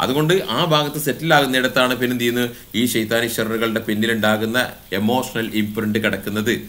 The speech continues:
അപ്പൊ ബോഡിയിൽ ഏതെങ്കിലും ഭാഗത്താണ് emotional imprint ചെന്ന് ലോഡാകുന്നത്. ആ ഇംപ്രിന്റ് അവിടെയാണ്, അതാണ് സിഹിർ എന്ന് പറഞ്ഞ സിഹിറിന്റെ പ്രവർത്തനം അതാ. അപ്പൊ സിഹിർ എഫക്റ്റ് ആയ ഒരു ബോഡിയിൽ ഒരു organ ഉണ്ടാകും. അതാണ് ഇമാം ഇബ്നുൽ ഖയ്യിം അൽ ജൗസി എടുത്ത് പറയുന്നത്,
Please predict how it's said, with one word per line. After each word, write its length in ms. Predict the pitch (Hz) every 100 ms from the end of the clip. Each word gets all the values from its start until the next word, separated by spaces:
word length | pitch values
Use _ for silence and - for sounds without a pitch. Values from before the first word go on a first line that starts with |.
| - -
അപ്പൊ 140 | - 113
ബോഡിയിൽ 500 | 107 127 160 175 175
ഏതെങ്കിലും 460 | 127 139 165 180
ഭാഗത്താണ് 600 | 143 123 135 151 151 139
emotional 500 | 151 117 139 160 156
imprint 280 | 131 143 135
ചെന്ന് 280 | 135 135 135
ലോഡാകുന്നത്. 640 | 131 147 151 151 143 107 - - -
ആ 60 | 123
ഇംപ്രിന്റ് 380 | 151 127 143 -
അവിടെയാണ്, 320 | 98 104 131
അതാണ് 200 | 135 165
സിഹിർ 260 | 160 139
എന്ന് 120 | 160 160
പറഞ്ഞ 140 | 151
സിഹിറിന്റെ 300 | 151 135 147
പ്രവർത്തനം 320 | 143 143 147
അതാ. 180 | 143 123 - - -
അപ്പൊ 120 | 123
സിഹിർ 340 | 127 117 143
എഫക്റ്റ് 540 | 170 139 131 143 - 175
ആയ 180 | 160 165
ഒരു 120 | 160
ബോഡിയിൽ 600 | 120 127 143 160 175 180
ഒരു 100 | 165
organ 580 | 127 120 139 156 165 170
ഉണ്ടാകും. 340 | 123 98 85 -
അതാണ് 220 | 147 170
ഇമാം 240 | 151 156
ഇബ്നുൽ 260 | 147 147 156
ഖയ്യിം 200 | 151 139
അൽ 40 |
ജൗസി 260 | 131 131 123
എടുത്ത് 240 | 123 -
പറയുന്നത്, 520 | 156 135 120 120 120